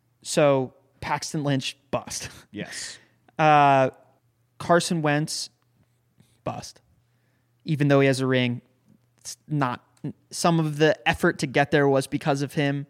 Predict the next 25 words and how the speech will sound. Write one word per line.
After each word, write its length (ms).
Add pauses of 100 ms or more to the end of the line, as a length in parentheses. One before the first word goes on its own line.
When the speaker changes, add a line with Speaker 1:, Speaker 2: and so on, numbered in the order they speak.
(360)
Speaker 1:
He 160
was 160
not 100
the 80
quarterback 460
in 60
that 140
game. 140
Speaker 2:
Okay. 80
Speaker 1:
It 60
won 160
them 120
the 60
game. 220 (680)
Uh, 440 (560)
Goff 520
is, 640 (840)
he's, 240 (120)
he's 340
mid. 560 (480)
What's 200
my 160
other 140
category? 340
Boom? 440